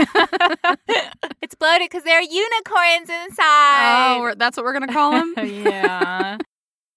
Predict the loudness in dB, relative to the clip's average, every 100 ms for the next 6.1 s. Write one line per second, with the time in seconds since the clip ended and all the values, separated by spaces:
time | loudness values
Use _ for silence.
0 | _ _ _ _ _ _ _ _ _ _
1 | _ _ _ _ _ _ -2 2 2 2
2 | 0 -2 -2 0 0 -4 -8 -6 -6 -6
3 | -4 0 0 -2 -4 -2 -2 0 -2 0
4 | -2 -2 -2 -4 -4 -2 0 0 0 -2
5 | -2 -2 -2 -6 -6 -6 -4 -4 0 2
6 | 2